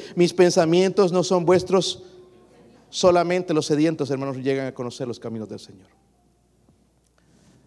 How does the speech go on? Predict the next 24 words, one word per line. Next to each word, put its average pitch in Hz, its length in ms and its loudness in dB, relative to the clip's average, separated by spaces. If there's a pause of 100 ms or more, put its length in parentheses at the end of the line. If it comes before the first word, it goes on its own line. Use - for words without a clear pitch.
(140)
Yo 135 180 -6
oro 180 640 -2 (680)
que 120 140 -14
cada 143 240 2
joven 151 300 0
y - 20 -4
nuestros 123 280 -6
niños, 135 360 -4
hermanos, 123 340 -6
lleguen 139 220 -2
a 123 80 -8
conocer 123 320 -8
la 117 80 -4
voluntad 107 320 -10
de 101 60 -14
Dios. - 360 -20 (560)
Porque 156 240 -4
si 151 120 -6
no 180 100 -2
están 190 240 -6
aquí 180 180 -6
para 160 140 -6
el 151 60 -6
pan, 170 200 -4